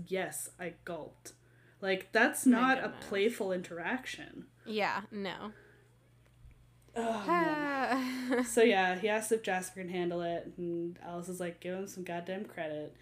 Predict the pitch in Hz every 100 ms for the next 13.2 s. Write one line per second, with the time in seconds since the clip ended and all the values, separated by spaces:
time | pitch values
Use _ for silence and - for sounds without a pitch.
0 | - - - - 302 262 320 330 320 339
1 | 302 185 175 247 262 302 302 208 185 165
2 | 160 156 117 - - - - - - 208
3 | 208 202 202 - 202 185 175 - - -
4 | 254 277 - 214 202 269 294 - 180 170
5 | 175 160 175 240 240 - - - - _
6 | 208 190 180 180 180 180 - _ 208 196
7 | 185 180 180 175 - - - - 220 -
8 | 208 196 190 - 202 190 - 214 254 269
9 | 247 214 202 190 185 180 165 - - 220
10 | 233 233 208 196 - 220 208 175 170 -
11 | 190 - - - 170 - - - _ _
12 | _ _ - _ - 226 214 220 226 190
13 | 208